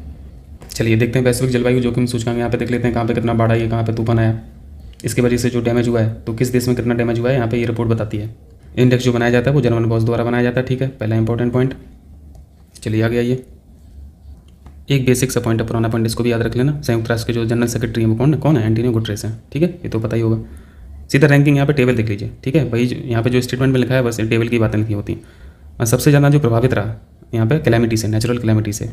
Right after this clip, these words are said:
आपदाओं से, वो मोजाम्बिक रहा, जिम्बाब्वे रहा, बहामास रहा, ठीक है, तो कम से कम तीन याद रखें तो ठीक है।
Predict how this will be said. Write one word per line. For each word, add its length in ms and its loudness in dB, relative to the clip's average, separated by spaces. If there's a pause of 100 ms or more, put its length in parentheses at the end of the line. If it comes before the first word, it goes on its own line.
आपदाओं 260 0
से, 200 -2
वो 120 -6
मोजाम्बिक 460 2
रहा, 140 0 (320)
जिम्बाब्वे 340 2
रहा, 100 -2 (280)
बहामास 420 0
रहा, 400 -12
ठीक 100 4
है, 40 8
तो 640 -6 (220)
कम 80 0
से 120 -2
कम 120 6
तीन 140 4
याद 160 4
रखें 140 0
तो 80 2
ठीक 160 -2
है। 140 -6